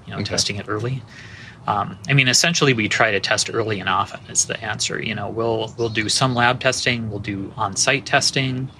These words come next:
Speaker 2: Okay.
Speaker 1: Um, we'll do, uh, you know, where we need to talk to customers, we'll, we'll meet them in their homes or in their workplaces. Uh, because I do more commercial work,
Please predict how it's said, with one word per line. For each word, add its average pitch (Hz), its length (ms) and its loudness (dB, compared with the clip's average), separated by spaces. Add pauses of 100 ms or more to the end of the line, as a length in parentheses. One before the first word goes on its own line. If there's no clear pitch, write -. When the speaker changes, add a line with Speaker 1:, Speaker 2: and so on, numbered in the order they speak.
Speaker 2:
Okay. 98 220 -2 (600)
Speaker 1:
Um, 101 500 2 (960)
we'll 113 220 0
do, 104 480 0
uh, - 440 2 (380)
you 113 80 -4
know, 107 100 2
where 113 180 4
we 113 140 2
need 107 180 2
to 104 80 2
talk - 260 2
to - 60 2
customers, 123 680 0
we'll, 98 340 -2 (300)
we'll 95 320 -6 (680)
meet 113 140 0
them 107 140 0
in 101 80 -2
their 101 140 2
homes 143 440 4
or 110 80 2
in 101 80 -2
their 92 140 -6
workplaces. 139 840 4 (580)
Uh, 98 260 0
because 110 340 2
I 110 100 4
do 104 220 -2
more 101 200 -2
commercial 113 480 -2
work, 127 360 0